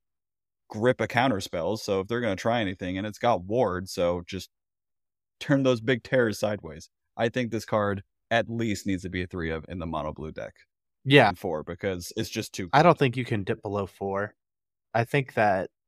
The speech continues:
Speaker 2: the four of that and the four Haughty Djinns are your bare minimum, and then you can play
Speaker 1: Oh, bare minimum, yeah.
Speaker 2: up to
Speaker 1: Mm-hmm.
Speaker 2: four more threats, and they can be Delvers or Ledger Shredders, depending on how grindy you want to be. Yep,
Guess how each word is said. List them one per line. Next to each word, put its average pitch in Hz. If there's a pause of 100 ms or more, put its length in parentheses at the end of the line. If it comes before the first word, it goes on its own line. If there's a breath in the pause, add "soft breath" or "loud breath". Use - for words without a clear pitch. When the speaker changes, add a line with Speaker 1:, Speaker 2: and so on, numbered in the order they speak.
(160)
Speaker 2:
the 110
four 127
of 113
that 110
and 104
the 98
four 104
Haughty 98
Djinns 101
are 101
your 98
bare 101
minimum, 98
and 107
then 110
you 113
can 120
play 107
Speaker 1:
Oh, 107
bare 107
minimum, 90
yeah. 85
Speaker 2:
up -
to 135
Speaker 1:
Mm-hmm. 107
Speaker 2:
four 117
more 117
threats, 135
and 98
they 104
can 101
be 95
Delvers 117
or 107
Ledger 98
Shredders, 101
depending 101
on 98
how 98
grindy 98
you 98
want 101
to -
be. 95 (1000)
Yep, 165